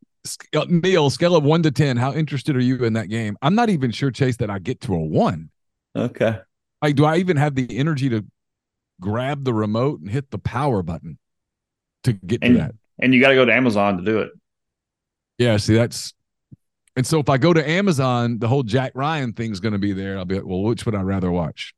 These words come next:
Speaker 1: And it's,
Speaker 2: Uh-huh.
Speaker 1: "Oh, I'd rather watch Jack Ryan."
Speaker 2: You get a good London game, eight thirty on a Sunday morning. It is, uh, the Jags and the Bills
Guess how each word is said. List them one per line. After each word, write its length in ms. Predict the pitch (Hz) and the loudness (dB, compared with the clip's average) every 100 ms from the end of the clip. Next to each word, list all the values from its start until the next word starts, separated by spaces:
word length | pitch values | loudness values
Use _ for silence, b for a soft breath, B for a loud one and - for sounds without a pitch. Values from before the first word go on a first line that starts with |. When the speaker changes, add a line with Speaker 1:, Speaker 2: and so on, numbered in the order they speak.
| _ _ 104 | _ _ -6
Speaker 1:
And 180 | 101 110 | 0 0
it's, 180 | 101 | -2
Speaker 2:
Uh-huh. 920 | - _ _ _ _ _ _ - 98 95 | -12 _ _ _ _ _ _ -4 -4 -2
Speaker 1:
"Oh, 20 | |
I'd 200 | - 98 | -4 -2
rather 220 | 101 101 95 | 0 2 2
watch 200 | 90 - | 0 -2
Jack 180 | 98 - | -4 -2
Ryan." 360 | 90 87 80 _ _ _ _ _ _ _ _ _ _ _ _ _ _ _ - | -2 -2 -4 _ _ _ _ _ _ _ _ _ _ _ _ _ _ _ 2
Speaker 2:
You 100 | 165 | 4
get 80 | |
a 60 | 247 | 8
good 140 | 220 | 8
London 400 | 185 160 233 185 | 8 8 6 6
game, 320 | 127 113 131 - - - | 4 4 0 -4 -8 0
eight 220 | 127 - | 0 2
thirty 320 | 127 127 127 | 2 4 2
on 240 | 120 120 117 | 0 0 -2
a 160 | 117 | -4
Sunday 480 | 117 151 139 131 123 | -6 -4 -2 0 0
morning. 540 | 117 127 139 139 135 131 | -2 -2 -4 -4 -6 -8
It 100 | - | -6
is, 340 | 110 107 101 | -4 -4 -2
uh, 140 | 110 107 | -2 -2
the 120 | 101 | -6
Jags 600 | - 120 123 120 107 113 | -2 0 4 2 0 -10
and 160 | - 110 | -10 -10
the 40 | |
Bills 640 | 92 123 120 92 95 - | -4 -2 -2 -4 -12 -14